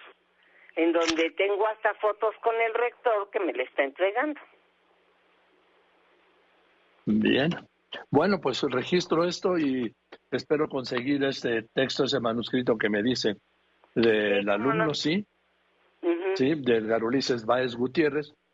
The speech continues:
Speaker 2: y pues darlo a conocer. Y le aprecio mucho, maestra, le mando un saludo. Gracias por
Speaker 1: Igualmente,
Speaker 2: contestarme.
Speaker 1: don Joaquín, muchas gracias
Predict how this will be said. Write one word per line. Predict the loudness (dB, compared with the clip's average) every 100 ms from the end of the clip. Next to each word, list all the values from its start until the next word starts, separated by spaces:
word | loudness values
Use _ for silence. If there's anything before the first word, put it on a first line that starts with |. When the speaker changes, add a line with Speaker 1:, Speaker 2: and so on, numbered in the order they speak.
| _ _ _ -4
Speaker 2:
y | -2
pues | -2 0
darlo | 2 2
a | 0
conocer. | 0 0 0 0
Y |
le | 0
aprecio | -2 -4 -4
mucho, | -4 -4 -4
maestra, | -4 -2 -4
le | -2
mando | -2 -2
un | -2
saludo. | 0 2 0 0 -6 -12 _ _ _ _
Gracias | 0 2
por | 0
Speaker 1:
Igualmente, | 0 -2 -2
Speaker 2:
contestarme. | 0 -2 0
Speaker 1:
don | -2 -4
Joaquín, | -6 -10 -2 -2 -2 -6 -16 -20 -18 -4
muchas | -4 0 0 0 0
gracias | -2 0 -4